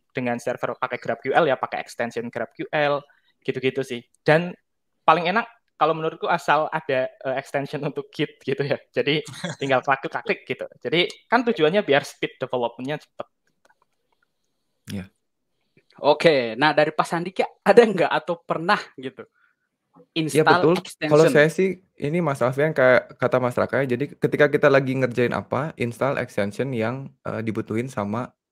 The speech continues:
Speaker 3: teknologinya.
Speaker 4: Hmm.
Speaker 3: Jadi jangan install semua, ah, ada yang
Speaker 4: <laughs>
Speaker 3: senengnya tuh ngumpulin extension gitu ya. Jadi di V S
Speaker 2: Kolektor
Speaker 3: Code
Speaker 2: ya.
Speaker 3: tuh extension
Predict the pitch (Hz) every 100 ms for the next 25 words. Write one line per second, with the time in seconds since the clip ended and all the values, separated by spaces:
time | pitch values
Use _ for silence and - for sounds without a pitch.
0 | _ 113 - 101 101 113 123 110 123 117
1 | 107 107 107 _ _ _ _ _ - 110
2 | 120 117 117 117 117 117 127 135 143 143
3 | 131 - 120 151 - - - 135 151 139
4 | 139 139 143 185 160 143 151 160 170 139
5 | - 170 180 196 151 127 127 160 143 120
6 | 156 151 143 123 127 143 139 139 185 -
7 | - 123 131 135 185